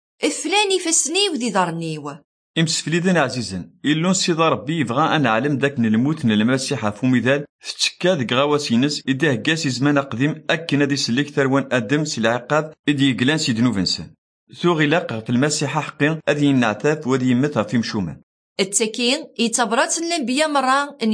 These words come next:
Speaker 1: Yillu Sidi Rebbi. Wissen ma yella ayagi d ayen ibanen ɣer ɣur-wen. Wissen ma yella tfehmem akken iwata ayen s i d-inebba Zakariya ɣef Lmasiḥ,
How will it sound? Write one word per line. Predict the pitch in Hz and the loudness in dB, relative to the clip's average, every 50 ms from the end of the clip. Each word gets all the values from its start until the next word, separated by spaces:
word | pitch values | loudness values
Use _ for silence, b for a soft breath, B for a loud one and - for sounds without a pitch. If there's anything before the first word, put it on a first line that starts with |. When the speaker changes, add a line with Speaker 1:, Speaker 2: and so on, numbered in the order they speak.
| 220 | 2
Speaker 1:
Yillu | 214 208 202 208 311 359 | 0 0 -2 -2 -2 -2
Sidi | - - 254 170 185 175 | -2 -2 -2 -4 -4 -6
Rebbi. | 156 - - 165 151 147 143 143 139 156 _ _ _ _ _ _ - 330 | -6 -6 -8 -8 -8 -8 -8 -10 -14 -18 _ _ _ _ _ _ -2 0
Wissen | 392 381 - - 403 427 403 381 | 0 0 0 -2 -2 -2 -2 -2
ma | 349 330 302 | -2 0 0
yella | 269 240 311 370 381 349 | 0 0 0 0 0 0
ayagi | 294 277 269 220 185 254 294 320 339 - - | 0 0 0 0 0 0 -2 -2 -4 -6 -6
d | 202 185 | -2 0
ayen | 226 254 285 330 349 | 0 0 0 0 -2
ibanen | 277 269 233 247 349 359 | 0 0 0 0 0 -2
ɣer | 285 226 208 | 0 0 0
ɣur-wen. | 190 180 185 175 156 160 151 147 147 156 - _ _ _ _ _ - 160 | 0 0 -4 -2 -4 -4 -6 -6 -10 -14 -18 _ _ _ _ _ -14 -10
Wissen | 160 175 175 - - - 208 220 | -6 -4 -2 -2 0 0 0 0
ma | 226 233 | 2 0
yella | 233 233 226 247 | 0 0 -2 -4
tfehmem | 247 - 247 190 202 240 311 302 | -4 -4 -4 -2 -2 -2 -2 -2
akken | 269 240 247 - 285 330 320 | -2 -4 -4 -4 -6 -4 -2
iwata | 285 277 277 277 269 233 247 294 294 202 - - - - 359 | -2 -2 -2 0 0 0 0 0 -2 -4 -8 -6 -2 0 0
ayen | 381 339 381 403 392 381 | 2 2 0 -2 -2 -2
s | - - | 0 0
i | 381 294 | 0 2
d-inebba | 311 311 277 226 185 330 - | 0 0 0 0 0 -2 -2
Zakariya | 294 277 254 254 - 262 247 233 311 359 330 | 0 -2 -4 -2 -2 -2 0 0 0 0 -2
ɣef | 247 - - | -2 -6 -6
Lmasiḥ, | 185 180 185 180 - - 165 156 151 | -6 -4 -4 -4 -4 -4 -6 -6 -8